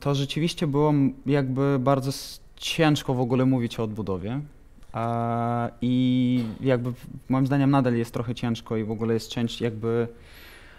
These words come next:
em, cięć osób, które mówią, że najpierw trzeba wygrać tą wojnę, zanim będziemy mówić o odbudowie, aczkolwiek myślę, że o odbudowie już trzeba mówić i,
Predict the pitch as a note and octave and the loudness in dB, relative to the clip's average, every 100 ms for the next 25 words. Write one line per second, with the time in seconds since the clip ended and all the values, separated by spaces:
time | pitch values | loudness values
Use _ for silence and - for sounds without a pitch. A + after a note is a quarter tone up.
0 | - - D#3+ D#3+ D#3+ D#3+ D#3+ E3 D#3+ D#3 | -20 2 6 8 6 6 4 4 4 2
1 | D#3 D#3 F3 - D3+ D#3 - D#3 D3+ D3 | 0 2 2 4 2 -2 2 6 6 6
2 | C#3+ C#3 C#3 C#3 C#3+ C3+ C3 C3+ C3+ C3 | 4 4 4 4 4 4 4 4 4 4
3 | C3 - C3+ B2 B2+ B2+ A#2 B2 A#2+ A#2 | 0 0 0 2 2 2 2 2 0 0
4 | A#2+ A2+ A#2+ A2+ A2+ G#2+ G#2+ A2 G#2+ G2 | -4 0 2 2 0 0 0 0 0 -2
5 | A#2 A2 A2 A2 A2 A2 - G#2+ G#2+ C3+ | -4 -2 -2 -2 -2 -4 -6 -6 0 4
6 | G3 F3+ D#3 A2+ C3 - D3+ C#3+ C#3 C#3+ | 6 6 4 2 -2 0 0 0 0 -2
7 | - C3+ C3+ C3 B2+ - A#2 A2+ A#2 A#2 | -2 -2 0 0 0 0 -2 -4 -4 -2
8 | A2+ A2 - G#2+ A#2 D3+ D3 - - | -2 -4 -8 -2 0 0 -2 -6 -8